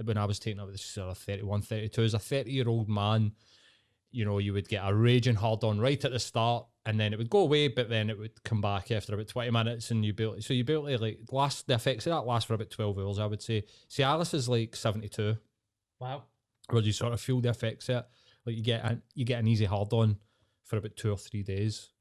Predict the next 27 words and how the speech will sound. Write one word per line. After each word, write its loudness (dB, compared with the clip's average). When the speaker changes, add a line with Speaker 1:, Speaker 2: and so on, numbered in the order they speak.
Speaker 1:
um, -2
depending -2
on -2
what -8
milligram. -2
Speaker 2:
What, 0
a -4
non-stop 0
hard -6
on? -8
Speaker 1:
No, 4
it'll -2
go 4
down, 6
but -2
then 2
as 0
soon 0
as -2
you -2
see -2
a 2
pair -2
of -4
tits, -6
man, -2
boop, 0